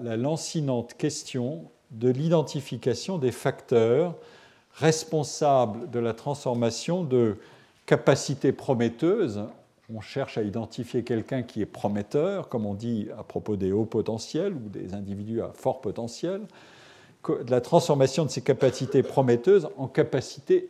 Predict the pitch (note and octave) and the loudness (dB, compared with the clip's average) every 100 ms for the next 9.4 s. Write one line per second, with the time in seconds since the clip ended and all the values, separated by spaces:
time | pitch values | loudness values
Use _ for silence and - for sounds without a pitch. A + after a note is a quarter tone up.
0 | - D#3+ - C#3+ - C#3 A#2+ C#3+ F3 G#3+ | 0 0 2 0 -2 -4 -2 0 0 0
1 | - - _ - - F3+ G3 - D3 F2+ | -6 -20 _ -2 2 4 2 -4 -6 -6
2 | E2 F#2 B2+ _ _ _ - - _ _ | -8 -18 _ _ _ _ -20 -20 _ _
3 | _ _ _ - F#3 G#3+ - D#3+ - F3 | _ _ _ 4 6 6 4 0 0 0
4 | E3 G#3+ - - B2+ B2+ C#3+ D3 C#3 D3 | 2 0 -2 -10 -8 -2 2 2 0 0
5 | F#3+ G#3 - - C3+ D3+ - D3 D3 - | 2 2 0 -4 0 0 0 -2 2 6
6 | D3+ E3 F3+ C#3 - B2+ G#2+ F#2 - - | 6 4 2 2 2 2 2 -2 -6 0
7 | F3 D#3 D#3+ D#3 E3+ - - F3 C#3+ A#2 | 2 2 0 4 2 2 0 2 4 2
8 | E3+ D3+ - C3 C3 - C#3 C#3+ A#2+ A#2 | 0 0 0 0 -2 -2 -4 0 2 2
9 | - - D3+ F#3+ | 0 -8 -6 -6